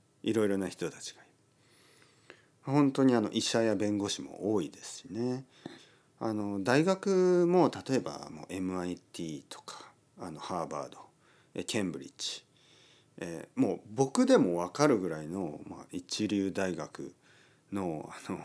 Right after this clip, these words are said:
の、研究者、あの、あの、先生、えー、まあ、卒業生、まあ、いろいろですよ。本当に。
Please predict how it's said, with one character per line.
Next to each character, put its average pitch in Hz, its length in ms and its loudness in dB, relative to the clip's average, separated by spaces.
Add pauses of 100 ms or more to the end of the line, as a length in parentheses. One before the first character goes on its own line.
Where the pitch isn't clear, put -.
の、 76 540 -10
研 104 300 2
究 85 260 -2
者、 - 400 -8 (640)
あ 87 160 -8
の、 76 400 -10 (640)
あ 80 140 -10
の、 78 140 -10
先 98 360 -2
生、 73 500 -4 (520)
え 73 640 -10
ー、 - 20 -10
ま 85 100 -8
あ、 - 20 -12
卒 104 340 -6
業 92 240 -2
生、 87 240 -8
ま 87 160 -4
あ、 80 60 -2
い 104 80 -2
ろ 104 120 2
い 92 60 0
ろ 87 100 -4
で 71 120 -10
す - 60 -20
よ。 - 100 -20
本 95 200 -4
当 82 120 -8
に。 73 120 -10